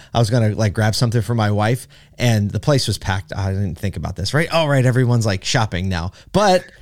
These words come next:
the Tesla store, I drove by and I saw the Cybertruck in there. I was like, "Oh my gosh, now I know what I'm doing right now." I had to, I had to put my name in. I had to register before I could even go in to look at it.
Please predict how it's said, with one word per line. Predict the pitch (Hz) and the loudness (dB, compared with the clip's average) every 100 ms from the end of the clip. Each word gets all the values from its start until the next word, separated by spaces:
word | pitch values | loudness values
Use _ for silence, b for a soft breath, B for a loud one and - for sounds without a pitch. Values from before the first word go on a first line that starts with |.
| b - | b -2
the | |
Tesla | 139 185 - 185 | 2 2 0 0
store, | 147 | 2
I | 131 | 4
drove | 147 139 | 4 2
by | 120 123 | 4 4
and | 131 | 4
I | 117 | 2
saw | - 123 | 2 2
the | - | 2
Cybertruck | 120 110 107 - 92 | 0 0 0 0 0
in | 101 | 0
there. | 95 | -2
I | 85 | -2
was | 98 | -4
like, | 113 - | -6 -2
"Oh | 127 135 | -2 0
my | 139 | 0
gosh, | 151 202 170 - - _ | 2 2 0 -2 -12 _
now | 104 104 | -2 2
I | 117 | 2
know | 123 127 | 4 4
what | 131 | 4
I'm | 135 | 4
doing | 143 117 | 4 4
right | 107 82 | 0 0
now." | 101 92 B B | -2 -4 B B
I | - | 0
had | 143 123 - | 0 0 -4
to, | - - | -8 0
I | |
had | 139 | 0
to | |
put | - 190 | 2 2
my | 185 | 4
name | 175 170 165 | 4 4 4
in. | 165 156 | 4 4
I | |
had | 135 139 | 2 2
to | 123 | 2
register | 123 135 131 156 | 2 2 0 0
before | 131 143 | 2 0
I | 139 | 0
could | 131 | 0
even | 131 139 135 | 0 2 4
go | 131 | 4
in | 127 | 4
to | 120 | 2
look | 113 120 | 2 2
at | 117 117 | 2 2
it. | 113 | 0